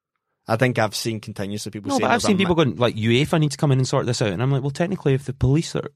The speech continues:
Speaker 2: are there and are doing their job correctly, they should sort it out."
Speaker 1: Yeah, but there was a lot of photos appeared from the games from fans in the streets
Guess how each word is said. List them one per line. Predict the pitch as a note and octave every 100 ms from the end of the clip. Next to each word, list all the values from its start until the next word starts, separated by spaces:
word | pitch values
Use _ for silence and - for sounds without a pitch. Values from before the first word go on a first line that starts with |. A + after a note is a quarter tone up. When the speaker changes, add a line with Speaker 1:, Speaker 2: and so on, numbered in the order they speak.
| -
Speaker 2:
are | B2
there | A#2+ A#2 E2
and | E2
are | E2
doing | F#2 E2+
their | D#2
job | F2+ B2
correctly, | B2+ B2+ C#3 F#2+ D#2 _ _ _ _ -
they | E3+ G#3+
should | - F#3+
sort | F3+ D3 -
it |
out." | E2+ - _ _ -
Speaker 1:
Yeah, | C3 B2+ A2+
but | - A#2+ - _ _ _ _ _ _ _ _
there | B2
was | C#3 B2+
a |
lot | A#2+ B2 C#3 C#3+ C#3
of | B2
photos | A2+ - - - C3 A2 C3
appeared | A#2+ - A#2
from | - A2
the | A2
games | A2 A2+ A2+
from | A2
fans | - G#2+ G#2+ A#2 A2
in |
the | G2+
streets | - A#2+ A#2+ -